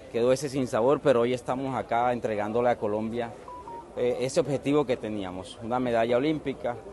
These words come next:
Afortunadamente se dio con Jason López el día de hoy, lo esperábamos, planificamos todo para que esta medalla se diera. Teníamos un contrincante bastante fuerte que era, eh, el chico de Bulgaria, Carlos Nazar, que era una diferencia enorme que nos llevaba en el ranking, todos lo sabemos.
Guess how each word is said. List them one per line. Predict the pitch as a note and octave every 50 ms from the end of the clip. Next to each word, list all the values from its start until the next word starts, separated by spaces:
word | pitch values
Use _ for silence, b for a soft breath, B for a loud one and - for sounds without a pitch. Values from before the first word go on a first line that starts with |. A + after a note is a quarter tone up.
| - - - -
Afortunadamente | G#2+ - - A#2 A2 - G#2 A2 G#2+ A2+ A#2+ B2 B2+ C3 B2+ A#2+ - C3
se | - B2 G#2
dio | G#2+ A2+ A#2+ B2 A#2+
con | - A#2 A2 G#2+ G#2 G#2+ G#2
Jason | A2 A#2 A2+ - C3 A#2 A#2+
López | B2+ C3 - - A#2+ A#2+
el | G#2 G2+
día | G#2+ G#2+ G#2+
de | A2 B2
hoy, | C#3+ D#3 D#3 C3+
lo | A#2+ A#2+
esperábamos, | A#2 - - A2 A2 B2 C3+ D3 D3+ D3 C#3+ C3 B2+ - - -
planificamos | - B2+ A#2 A#2+ B2+ A#2+ G#2 G#2+ G2 - B2+ B2+ C#3 D3 C#3 -
todo | - D#3+ D3 C#3+ C#3 B2+
para | B2+ A#2+ A2+ A2
que | - - A2 F#2 - B B B B B B -
esta | G#2+ - - C3+
medalla | B2+ B2+ A#2+ A#2 A#2+ B2 A#2
se | - B2+
diera. | A#2 B2+ C#3+ C#3+ C#3 C3+ B2+
Teníamos | B2+ A#2 A#2+ A#2+ B2 C3 C#3
un | C#3+ C#3+ C#3+ C#3+ C3+
contrincante | B2 - B2+ A#2+ A2+ A2+ G#2+ G2 A#2 A#2 A2+ - C#3+
bastante | C3 A#2 G#2+ - B2+ A#2 A2 - B2+
fuerte | - - C#3+ C#3+ C3 A2 B2+ C3
que | A2 - A#2 G#2 G#2 G#2+
era, | A2+ B2 B2+ B2 B B B B B B B
eh, | A#2+ A2+ A2+ A2+ A#2 A2 A2 G#2+ G2+
el | - - -
chico | - B2 - C#3+
de | C#3
Bulgaria, | C3 B2 A2+ A2 G2+ B2+ C3+ C#3 C3+ C3 A#2+
Carlos | - A#2+ A#2+ B2 C3
Nazar, | C3+ A#2+ G#2+ G#2+ C3+ C3+ C#3 C#3
que | - C3 A2+
era | A2 A2+ A#2+
una | B2+ C3+ C3+
diferencia | C3+ C3+ A#2+ C3 A#2 A2+ A#2+ B2 - C#3+ C3+
enorme | C3 C3 D3 D#3 D#3 D#3+ D3+ D3 C#3 -
que | C3 A2+
nos | A2 A2 G#2
llevaba | A2+ G#2+ G#2+ A2+ A#2+ C3
en | C3 B2
el | A2+
ranking, | - - D3 D#3 D#3+ - C3+ A2+
todos | - A#2 A2+ A#2 B2 B2
lo | B2 A#2+
sabemos. | A#2+ A#2 G#2+ B2+ D3+ D#3 D#3 C#3+